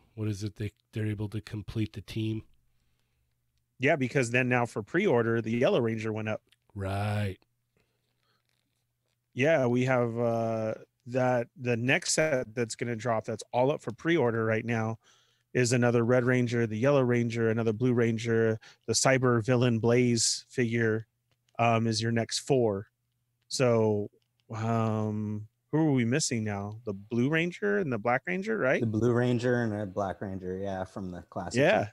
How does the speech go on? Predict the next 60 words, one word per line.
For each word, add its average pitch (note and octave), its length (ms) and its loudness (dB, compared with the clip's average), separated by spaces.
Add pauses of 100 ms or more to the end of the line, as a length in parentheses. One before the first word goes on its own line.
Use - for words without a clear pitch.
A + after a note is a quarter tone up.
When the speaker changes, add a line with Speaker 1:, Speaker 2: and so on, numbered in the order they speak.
(920)
Speaker 2:
And A2+ 500 -4
that A#2 100 0
will C3+ 140 2
be B2+ 200 0
out. C#3+ 140 2
And A#2+ 80 -4
like A#2+ 160 -4
Josh B2+ 240 -2
said, D3 300 -2
if A2 140 -8
you B2+ 120 -6
can C3 140 -4
find C#3 280 -4
it, B2 60 0
you A2 120 -4
need B2+ 140 -4
to A#2 60 -6
find C3 320 -6
it, G#2 120 -2
which - 380 -8
I C3 440 2
actually B2+ 400 0
still B2+ 260 0
saw A#2+ 320 -2
her A#2+ 400 -2 (400)
last A#2+ 280 0
week C3+ 180 -4
at B2+ 60 0
a A#2 40 2
Walmart B2 380 -2
that G#2+ 100 -6
I G2+ 80 -4
went G#2 200 -6 (140)
to. G2+ 200 -6 (640)
Of A#2 80 0
Speaker 1:
Yep. B2+ 40 -2
Speaker 2:
course, A2+ 220 2
'cause A#2+ 160 4
I A#2 80 4
Speaker 3:
A - 0 -
lot - 20 2
Speaker 2:
don't A#2 100 2
Speaker 3:
of - 40 6
Speaker 2:
collect C#3 280 4
Speaker 3:
guys, - 20 -6
Speaker 2:
those. G#2 500 -2
Speaker 3:
<laughs> - 420 -4
a C3 80 6
lot A#2 160 6
of C3+ 80 6
guys B2 420 4
have G#2+ 260 2 (260)
customized A2+ 640 2
a A2+ 40 2
Black A2 260 2
Ranger, B2 280 4
though, B2 180 4
'cause G2+ 180 -4
there's F#2+ 280 -2
a E2+ 220 -4